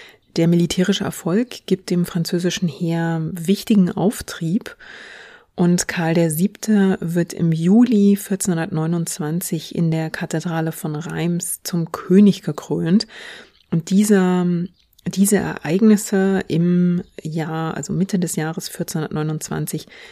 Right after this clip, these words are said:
sind aus psychologischer Sicht ein wichtiger Wendepunkt für Frankreich im Hundertjährigen Krieg. Das sind Ereignisse, die im ganzen Land resonieren, die, ähm,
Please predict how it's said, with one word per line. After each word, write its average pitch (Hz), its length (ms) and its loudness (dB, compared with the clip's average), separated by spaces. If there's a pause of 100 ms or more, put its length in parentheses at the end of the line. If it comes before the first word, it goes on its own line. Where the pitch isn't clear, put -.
(160)
sind 175 460 2
aus 160 180 -2
psychologischer 180 760 0
Sicht - 440 -4
ein 165 260 2 (120)
wichtiger 180 480 2
Wendepunkt 160 640 0
für 160 220 -2
Frankreich 156 800 -6
im 165 300 0
Hundertjährigen 151 640 -2
Krieg. 160 440 -10 (1080)
Das - 160 -8
sind 208 220 6
Ereignisse, 185 600 2
die 165 300 0
im 170 180 0
ganzen 170 340 -2
Land 165 760 0
resonieren, 170 1120 2 (460)
die, 175 540 0
ähm, 160 520 -4